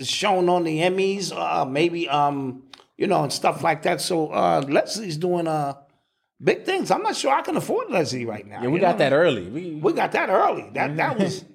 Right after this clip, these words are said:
Speaker 1: that was the discount. She'd be like, um, "Gotta speak to my people, speak
Speaker 2: Yeah.
Speaker 1: to their people, and I might be able to fit you in, Doc." I'm
Speaker 2: Yeah.
Speaker 1: like, "Shit, god damn."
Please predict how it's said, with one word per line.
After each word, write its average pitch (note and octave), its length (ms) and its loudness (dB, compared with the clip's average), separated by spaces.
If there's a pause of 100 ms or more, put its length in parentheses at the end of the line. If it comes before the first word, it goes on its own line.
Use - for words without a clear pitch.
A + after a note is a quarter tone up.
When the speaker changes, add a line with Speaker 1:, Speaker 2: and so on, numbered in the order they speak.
(480)
Speaker 1:
that C#4 200 0
was E3 140 -6
the C3 60 -18
discount. F3 640 -2
She'd G#3 180 -6
be G3+ 40 -4
like, F3 220 -2
um, E3 400 -2 (340)
"Gotta B2+ 120 -6
speak C#3+ 220 -12
to A#2+ 60 -6
my E3+ 220 2
people, D#3+ 540 0
speak A2+ 180 -8
Speaker 2:
Yeah. B2 160 4
Speaker 1:
to G#2+ 100 6
their C#3+ 120 4
people, C3 580 -6 (380)
and C#3 180 -4
I D#3 100 2
might F#3+ 280 0
be B3 80 -4
able G3 80 -4
to F3 80 0
fit F#3 240 -4
you E3+ 100 -4
in, G3 160 -6
Doc." A2 120 -8
I'm G2+ 80 0
Speaker 2:
Yeah. G2+ 200 2
Speaker 1:
like, F#2+ 180 -2
"Shit, - 460 -6 (240)
god - 240 -4
damn." G4 320 0